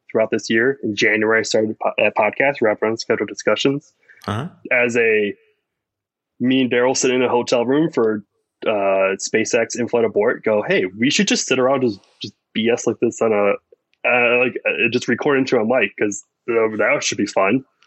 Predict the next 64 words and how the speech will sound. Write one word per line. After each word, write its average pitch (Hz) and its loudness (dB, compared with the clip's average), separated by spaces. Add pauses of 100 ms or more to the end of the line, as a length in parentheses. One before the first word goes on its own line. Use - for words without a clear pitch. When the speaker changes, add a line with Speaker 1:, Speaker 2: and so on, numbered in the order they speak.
(200)
Speaker 1:
And, 117 2
uh, 104 2
so - -4
we 120 2
started 135 0
doing 135 2
that 131 2
weekly 131 0
where 110 0
I 107 -2
got 120 -2
to 117 -2
meet 117 -2
so 117 0
many 123 2
new 117 2
people. 107 0 (160)
Speaker 2:
Mm-hmm. 101 -20 (100)
Speaker 1:
You 107 0
know, 92 0
we 104 2
had, 101 -2
I, 107 -2 (120)
we 117 -2
had 107 -4
to 113 0
meet 113 0
you, 110 2
which 104 -2
actually 110 0
was, 104 0
like, 95 0 (960)
before 131 2
I 127 2
met 123 0
you, 120 2
I 107 2
was, 104 -2
like, 104 -2
a 104 -4
big 110 0
nine 107 0
to 101 -2
five 104 -2
Mac 107 -2
reader 135 0
'cause 107 -6
I 101 2
was, 98 -4
Speaker 2:
Yeah. 80 -12 (240)
Speaker 1:
I 107 0
did 107 -2
a 104 0
lot 107 2
of - 0
I 110 2
O 104 0
S - -6
development 127 0
and 107 -2
I 104 0
Speaker 2:
Uh-huh. 104 -4 (260)
Speaker 1:
was 120 -2
like, 101 0